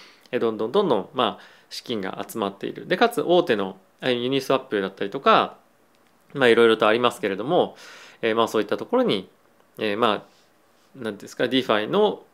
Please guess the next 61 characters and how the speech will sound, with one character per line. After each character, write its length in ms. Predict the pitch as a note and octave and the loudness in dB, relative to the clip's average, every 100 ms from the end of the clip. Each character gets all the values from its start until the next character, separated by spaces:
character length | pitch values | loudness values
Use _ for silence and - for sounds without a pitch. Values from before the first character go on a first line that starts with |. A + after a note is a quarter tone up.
| _ | _
DeFi 300 | D#3+ G3 F3 | -2 0 2
も 100 | F3 | 2
ま 100 | G#3+ | 2
あ 80 | B2 | 2
同 160 | B2 C3+ | 2 2
じ 80 | D3 | 2
よ 80 | |
う 20 | A#2+ | 2
な 60 | |
現 240 | G#2+ A2 G#2+ | 0 -2 -2
象 120 | A2 | -2
が 80 | G#2+ | -2
起 60 | |
こ 120 | - | -4
っ 160 | A2+ - | -6 0
て、 340 | G#3+ F#3+ A2+ - - - - | 2 4 0 -6 -20 -18 -6
え 60 | |
ー、 40 | A2 | -2
ど 120 | A2 | 0
ん 60 | G2+ | -2
ど 100 | G2 | 0
ん 60 | |
ど 100 | A#2 | 0
ん 60 | G#2 | 0
ど 60 | |
ん 40 | F2+ | -6
資 100 | - | -8
金 140 | G#2+ | -10
が 100 | F#2+ | -10
そ 120 | - | -8
う 20 | G#2 | -6
い 40 | |
っ 20 | |
た 100 | G2+ | -6
と 80 | - | 0
こ 100 | A#3 | 2
ろ 60 | E3+ | 4
に 160 | F#2+ | 0
流 160 | G2+ G2 | -4 -4
入 160 | G2 | -4
し 100 | F#2 | -6
て 100 | - | -4
い 160 | A2 A#2 | -6 -6
く 140 | - | -12
と 100 | - | -12
い 20 | - - | -14 -4
う 40 | |
よ 80 | F3+ | 0
う 20 | |
な、 120 | A#2 F#2 | 0 -2
ま 100 | F#2 | -6
あ、 60 | |
状 200 | - G2 | -6 -6
況 260 | F#2 G#2 F#2+ | -6 -8 -2
か 160 | C#3+ - | -2 -2
と 100 | - | -6
思 320 | F#2+ F#2 F#2+ | -10 -10 -12
い 140 | G2 | -12
ま 160 | G2 G2+ | -10 -10
す。 180 | A2 - _ _ _ | -10 -14 _ _ _
で、 220 | F3 C3+ | 0 0